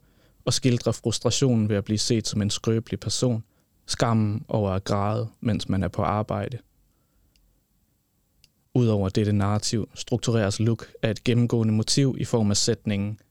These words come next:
"To love is to pay attention". Opmærksomheden og nysgerrigheden som kærlighed, ømhed og omsorg.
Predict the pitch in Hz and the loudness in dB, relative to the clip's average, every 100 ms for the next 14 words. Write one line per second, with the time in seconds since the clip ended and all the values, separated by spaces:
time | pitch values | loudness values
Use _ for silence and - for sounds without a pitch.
0 | _ - 113 107 107 - - - - - | _ -2 0 2 -2 -6 -8 -6 -4 -6
1 | - 104 101 - 117 113 120 113 - _ | -2 0 0 0 0 0 -4 -8 -12 _
2 | _ _ _ _ _ _ 143 127 117 117 | _ _ _ _ _ _ 0 4 4 2
3 | 123 110 117 110 - 117 113 - 113 90 | 2 4 4 2 2 2 2 0 0 0
4 | 104 107 104 - 101 - 104 113 107 107 | 0 -2 -4 -4 -2 0 0 0 -4 -8
5 | - _ _ 117 110 104 98 - _ - | -10 _ _ 0 2 0 -4 -8 _ -4
6 | 95 - 107 - 101 101 | -2 0 0 -2 -4 -4